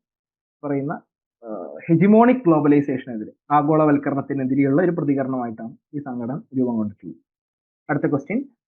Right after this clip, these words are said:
ruble is official currency of? റൂബിൾ എന്ന് പറയുന്നത് ഏത് രാജ്യത്തിന്റെ ഒഫീഷ്യൽ കറൻസിയാണ്? ചൈനയുടെ yen, ഏഹ്, യുവാൻ ആണ്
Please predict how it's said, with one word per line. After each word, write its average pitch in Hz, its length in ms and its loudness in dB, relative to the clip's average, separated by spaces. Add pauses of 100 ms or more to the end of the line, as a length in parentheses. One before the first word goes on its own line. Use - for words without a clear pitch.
(120)
ruble 220 240 6
is 214 100 2
official 170 400 2
currency 135 340 -2
of? - 80 -14 (460)
റൂബിൾ 180 280 0
എന്ന് 165 160 -2
പറയുന്നത് 156 320 -2 (220)
ഏത് 180 340 -2
രാജ്യത്തിന്റെ 147 460 0
ഒഫീഷ്യൽ 135 400 -8
കറൻസിയാണ്? 123 420 -8
ചൈനയുടെ 143 680 -2 (800)
yen, 135 200 -4
ഏഹ്, 131 540 -4
യുവാൻ 139 320 2
ആണ് 131 300 -2